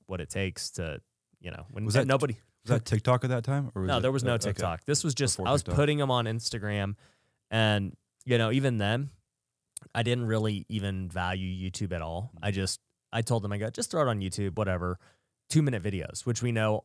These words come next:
Speaker 1: on YouTube isn't the way to go. You know, YouTube video should be ten minutes.
Speaker 2: Mm-hmm.
Speaker 1: And so, anyways, I, I do that for, like, six months after that event, but,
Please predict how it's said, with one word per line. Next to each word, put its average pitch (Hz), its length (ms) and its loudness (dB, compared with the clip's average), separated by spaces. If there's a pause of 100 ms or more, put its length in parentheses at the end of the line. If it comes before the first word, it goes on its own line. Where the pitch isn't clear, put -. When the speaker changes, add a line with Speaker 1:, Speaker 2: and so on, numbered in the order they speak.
Speaker 1:
on 101 140 -4
YouTube 98 380 -4 (400)
isn't 98 200 -6
the 87 80 -6
way 82 80 -4
to 78 60 -12
go. 80 260 -6 (240)
You 87 120 -10
know, 76 220 -10 (240)
YouTube 101 260 -6
video 90 240 -4
should - 160 -10
be 80 180 -10 (100)
ten 131 180 0
minutes. - 360 -12
Speaker 2:
Mm-hmm. 82 160 -20 (560)
Speaker 1:
And 117 120 2
so, 120 580 6 (1160)
anyways, 120 360 4
I, 113 180 2
I 113 80 0
do 117 180 2
that 107 300 6 (160)
for, 104 160 -6
like, 90 240 -4
six - 260 -4
months 104 280 -2
after 95 300 -2
that 90 160 0
event, 110 400 -2
but, 95 220 -2